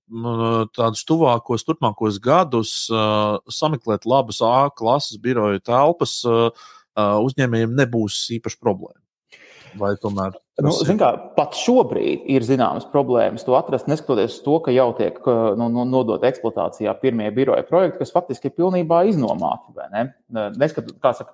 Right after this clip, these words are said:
Speaker 2: kā mēs šobrīd runājam, <laughs> ā, teiksim, bi-, biroji tiek, tiek iznomāti, ā, u-,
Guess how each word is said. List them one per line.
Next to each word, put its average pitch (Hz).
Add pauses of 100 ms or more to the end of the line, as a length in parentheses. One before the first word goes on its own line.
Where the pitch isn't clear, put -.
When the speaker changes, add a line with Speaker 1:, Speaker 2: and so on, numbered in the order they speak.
(160)
Speaker 2:
kā 156
mēs 123
šobrīd 139
runājam, 147
<laughs> - (400)
ā, 120 (140)
teiksim, 113 (160)
bi-, 139
biroji 117
tiek, 113 (180)
tiek 117
iznomāti, 185 (320)
ā, 113 (160)
u-, 120